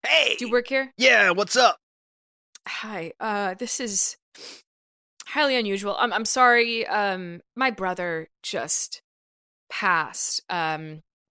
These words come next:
Speaker 2: and, uh, my family and I, we just came back from
Speaker 1: Condolences.
Speaker 2: Thank you. Thank you. I really appreciate that. Um,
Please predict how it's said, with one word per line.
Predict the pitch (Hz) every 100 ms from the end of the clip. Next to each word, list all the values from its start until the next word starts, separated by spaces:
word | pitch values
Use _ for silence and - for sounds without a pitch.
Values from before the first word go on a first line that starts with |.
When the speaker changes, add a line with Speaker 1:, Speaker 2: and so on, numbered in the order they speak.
| _ _ - - -
Speaker 2:
and, | 180 170 165 170
uh, | 160 151 147 143 - _ _ _ 90 95 -
my | 185
family | 170 185 185
and | 175
I, |
we | 165
just | 160 -
came | 175
back | 165 156 -
from | - - 156 156
Speaker 1:
Condolences. | 151 185 175 139 - 120 107 - _ _ _ _ _ _ -
Speaker 2:
Thank | 254 -
you. | - - -
Thank | 226 196
you. | - -
I |
really | 214 214 202
appreciate | 202 196 160 -
that. | 170 - -
Um, | 202 190 190 175 175